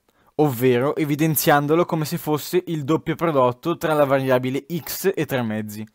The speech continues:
Quindi addizione e sottraggo il quadrato di questo valore, prima ancora di riportare il termine noto meno due. Ora posso considerare i primi tre termini come quelli dello sviluppo del quadrato di binomio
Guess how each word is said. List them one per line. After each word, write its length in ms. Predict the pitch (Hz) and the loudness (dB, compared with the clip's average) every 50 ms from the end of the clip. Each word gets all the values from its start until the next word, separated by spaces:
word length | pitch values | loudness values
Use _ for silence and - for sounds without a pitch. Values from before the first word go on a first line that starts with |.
| _ _ _ _ _ _ _ _ _ _ _ _ _ _ _ | _ _ _ _ _ _ _ _ _ _ _ _ _ _ _
Quindi 540 | - - 202 220 214 214 208 226 240 - - | -6 0 2 4 4 4 4 2 0 -2 -2
addizione 640 | - 165 170 160 170 175 - - - 180 180 180 180 | 2 2 2 4 2 0 0 0 2 2 4 4 2
e 40 | 175 | -2
sottraggo 760 | - - 170 _ - 156 139 120 113 117 120 117 131 156 - - | -2 -4 -6 _ 0 2 2 4 2 2 0 -2 -2 -2 -2 -4
il 140 | 170 160 - | -6 -8 -2
quadrato 460 | - 180 175 156 156 147 147 - 175 | 0 2 2 4 4 4 2 2 0
di 120 | 175 165 | -6 -4
questo 280 | - 151 147 - - 156 | -4 -6 -6 -4 -2 2
valore, 480 | 139 143 131 117 113 110 107 104 101 _ _ _ _ _ _ _ _ _ | 2 4 4 2 0 -2 -4 -6 -8 _ _ _ _ _ _ _ _ _
prima 360 | - 180 214 233 220 185 170 | 0 2 4 4 4 4 4
ancora 520 | 165 170 170 - - 165 160 160 165 175 | 4 2 0 0 0 2 2 2 2 2
di 140 | 180 160 160 | 0 0 -2
riportare 560 | 156 151 - - 190 165 127 - 156 139 139 | -2 -2 -2 -4 -4 -4 0 2 4 4 4
il 140 | 147 139 127 | 2 -2 -2
termine 360 | - 147 139 139 143 143 160 | 0 0 0 0 -2 -6 -4
noto 420 | 165 147 131 123 120 - 160 160 147 | -2 -2 0 -2 -2 -2 -4 -6 -4
meno 340 | 139 143 151 151 135 127 117 | -4 -4 -4 -2 -2 -2 -4
due. 320 | 107 104 101 101 101 _ _ _ _ _ _ _ _ _ _ _ _ _ _ _ _ _ _ _ _ _ _ - | -4 -6 -6 -8 -8 _ _ _ _ _ _ _ _ _ _ _ _ _ _ _ _ _ _ _ _ _ _ 0
Ora 300 | - 190 208 220 233 226 | 2 4 4 4 4 2
posso 280 | 175 185 180 - - 185 | 2 0 -4 -4 -4 -4
considerare 720 | - 190 175 143 - 185 170 185 180 160 143 139 143 156 | -2 -2 -2 -2 -2 0 2 4 6 6 6 6 4 2
i 160 | 156 143 170 156 | -2 -4 -4 -2
primi 320 | - 175 185 185 180 165 | 0 0 0 0 0 0
tre 160 | - 180 170 | 0 0 0
termini 580 | - 156 139 135 127 131 135 135 143 170 196 _ _ _ _ _ | 2 4 4 4 4 2 -2 -4 -6 -8 -10 _ _ _ _ _
come 240 | - - 175 185 185 | -4 -2 2 2 2
quelli 420 | - - 175 170 165 165 175 196 | 2 4 6 6 6 6 4 4
dello 180 | 202 175 175 170 | 4 4 2 2
sviluppo 500 | 160 147 180 180 147 147 131 - 165 170 | 2 0 -2 -2 -2 -2 -2 0 0 2
del 160 | 156 156 143 | 4 2 2
quadrato 420 | - - 160 147 147 147 147 139 147 | 2 2 2 2 2 2 0 -2 -4
di 140 | 139 135 | -8 -6
binomio 640 | 135 147 160 151 139 127 123 127 135 147 156 - | -6 -4 -4 -2 0 0 -2 -2 -4 -8 -10 -12